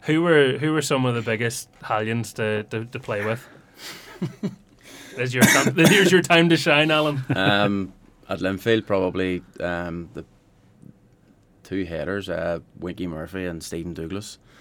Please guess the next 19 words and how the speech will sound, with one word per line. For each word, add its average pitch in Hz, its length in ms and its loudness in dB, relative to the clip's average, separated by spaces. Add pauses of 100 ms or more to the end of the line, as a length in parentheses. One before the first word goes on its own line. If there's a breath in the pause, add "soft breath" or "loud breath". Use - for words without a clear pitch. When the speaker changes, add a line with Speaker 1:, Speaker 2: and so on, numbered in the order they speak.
(380 loud breath)
Speaker 2:
Um, 82 240 -6
they 90 160 -2
were 90 120 -2
the, 82 300 -6 (380 loud breath)
they 87 200 -8
were 85 100 -8
at 82 100 -10
the - 60 -12
forefront 80 520 -10
of 82 180 -10
ev-, 78 140 -12
everything 90 420 -8
was 82 120 -14
going 80 220 -10
on. 80 200 -10
Like, 87 120 -10
they 85 120 -12
were 80 140 -10
real, 82 420 -10